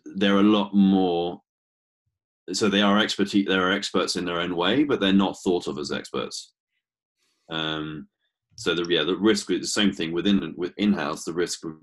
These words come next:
you know, seeing people in management positions as experts is, yes, they,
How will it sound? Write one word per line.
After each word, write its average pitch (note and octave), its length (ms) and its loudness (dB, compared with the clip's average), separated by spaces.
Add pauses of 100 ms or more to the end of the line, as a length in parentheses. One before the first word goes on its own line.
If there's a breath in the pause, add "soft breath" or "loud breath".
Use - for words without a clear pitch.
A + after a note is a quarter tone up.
(140)
you E2+ 140 -18
know, D2+ 140 -6
seeing D#2+ 640 -6
people D#2 320 -8
in D2+ 240 -10
management D2+ 240 -6
positions D2 480 -12
as C#2+ 260 -10
experts C#2+ 600 -6
is, - 320 -4
yes, - 440 -8
they, D2+ 260 -10